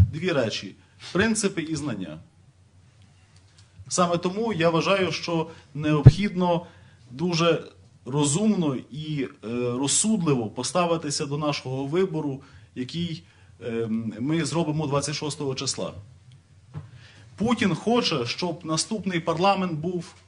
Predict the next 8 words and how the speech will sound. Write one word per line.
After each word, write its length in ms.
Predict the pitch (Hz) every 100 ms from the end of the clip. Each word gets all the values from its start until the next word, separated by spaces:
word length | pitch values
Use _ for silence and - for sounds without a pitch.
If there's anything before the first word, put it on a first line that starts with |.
| _ - -
стихією. 880 | - - 175 190 185 131 107 85 - - - - - _ - _ - _ - - - -
А 120 | 131
ми 160 | 185
наступний 460 | 196 165 196 - 156
парламент 560 | 156 156 190 170 143 151
маємо 400 | 147 143 143 135
зробити 440 | 147 147 151 135
більшістю, 720 | 127 180 226 - 127 -